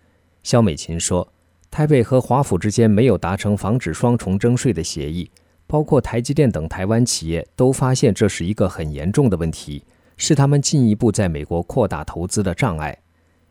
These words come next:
肖美琴指出，台湾是美国前十大贸易伙伴中唯一一个没有和美国签订防止双重征税税务协定的国家，因此台湾企业，包括很多在美国投资的半导体企业，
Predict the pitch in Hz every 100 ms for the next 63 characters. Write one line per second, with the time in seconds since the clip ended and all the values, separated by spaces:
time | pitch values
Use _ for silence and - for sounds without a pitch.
0 | _ - 123 87 76 98 104 64 - 87
1 | - _ _ _ _ _ _ - 135 156
2 | 160 - 147 90 98 98 - 98 120 110
3 | 123 120 120 98 82 - 76 98 85 113
4 | 110 - _ _ - 120 156 156 135 127
5 | 87 95 113 80 - 110 73 87 85 -
6 | 117 123 120 123 90 - _ _ - 104
7 | 143 147 80 - 127 135 90 104 131 135
8 | 113 - 151 98 82 - 76 113 90 73
9 | 69 76 82 82 _ _ _ _ _ 110
10 | 101 - - _ _ _ 113 135 156 165
11 | - 73 82 82 - - 143 143 139 -
12 | 82 113 117 127 92 73 87 110 - 110
13 | - 107 - 120 85 92 123 98 98 -
14 | 73 76